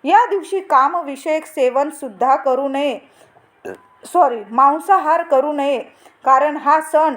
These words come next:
अत्यंत पवित्र सण मानला जातो. या दिवशी कांदा, लसूणसुद्धा खात नाही, पण हा नियम तुम्हाला पाळता आला तर पाळा,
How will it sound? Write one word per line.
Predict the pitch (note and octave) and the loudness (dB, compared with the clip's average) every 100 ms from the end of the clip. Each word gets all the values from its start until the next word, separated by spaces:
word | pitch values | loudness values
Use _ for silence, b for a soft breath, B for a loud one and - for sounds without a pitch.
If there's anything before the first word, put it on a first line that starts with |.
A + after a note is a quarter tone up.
| - | -2
अत्यंत | B3+ - - E4+ E4+ E4+ | -2 -2 -2 0 0 -2
पवित्र | E4 B3+ C#4+ D4+ D#4+ D#4 | 2 -2 -2 -4 0 0
सण | D#4 C#4 | 0 -2
मानला | C#4 B3 A#3 B3+ | 0 -2 0 -4
जातो. | B3+ A#3+ - A3 - b b b - | 0 -2 -2 -6 -8 b b b 0
या | C4+ C#4 | 2 2
दिवशी | C#4 C4 - D4+ | 0 -12 -12 -6
कांदा, | C#4+ B3 B3 C4+ D4+ | 0 0 2 0 0
लसूणसुद्धा | C4 B3+ D#4 D4+ D4+ A3 F#3 C#4 - | -2 -6 -8 -10 -10 -8 0 0 0
खात | C#4 C4 C4+ | 0 0 0
नाही, | B3+ B3+ B3+ - b b b | -2 -2 -8 -16 b b b
पण | D#4 | -2
हा | D4+ C#4+ E4 | 0 0 0
नियम | D#4+ D4 D4+ D4 | 0 -4 -4 -4
तुम्हाला | C4+ B3+ | 0 2
पाळता | B3+ A#3 A3 A3+ | 2 2 0 2
आला | B3+ A#3 C4 | 2 2 0
तर | B3+ - A4 | -2 0 2
पाळा, | - C#4 C#4+ | 4 4 4